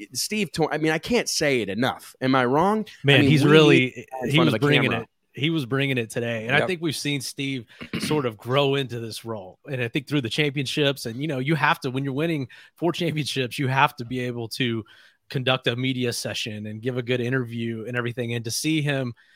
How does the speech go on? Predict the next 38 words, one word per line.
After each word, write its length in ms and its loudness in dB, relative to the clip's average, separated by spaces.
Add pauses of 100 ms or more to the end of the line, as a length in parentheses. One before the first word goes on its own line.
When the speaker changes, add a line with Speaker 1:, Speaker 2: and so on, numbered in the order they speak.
(360)
Speaker 2:
he 80 -2
kinda 280 0
was 140 2
a 60 2
little 140 2
bit 200 0
pulled 260 0
back 320 -2 (100)
early 240 0
in 80 0
the 60 -4
season 400 -4
when 120 -10
they 120 -6
were 160 -6
struggling 680 -4
and, 180 -10
you 120 -4
know, 180 -2
got 220 2
on 80 2
the 80 0
defensive 440 -6
a 40 -12
little 180 -8
bit 160 -8
even. 220 -6
But 160 -6
now 320 4 (260)
you 100 -2
could 120 -4
just 180 -4
see, 180 0
I 120 4
could 160 -10
see 180 -4
it 100 -4
today. 460 -4